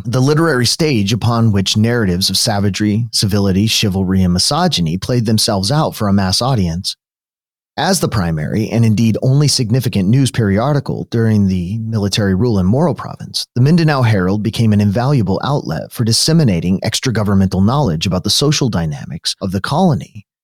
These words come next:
and their correlation with an overarching colonial narrative. Unlike the official records, the Herald extended very little recognition to matrifocal elements in Moro culture, but rather opted for a narrative of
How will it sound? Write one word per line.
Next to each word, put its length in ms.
and 120
their 120
correlation 680
with 140
an 80
overarching 600
colonial 460
narrative. 460
Unlike 300
the 120
official 320
records, 640
the 40
Herald 380
extended 680
very 320
little 240
recognition 640
to 100
matrifocal 680
elements 480
in 100
Moro 260
culture, 540
but 100
rather 420
opted 340
for 140
a 80
narrative 480
of 180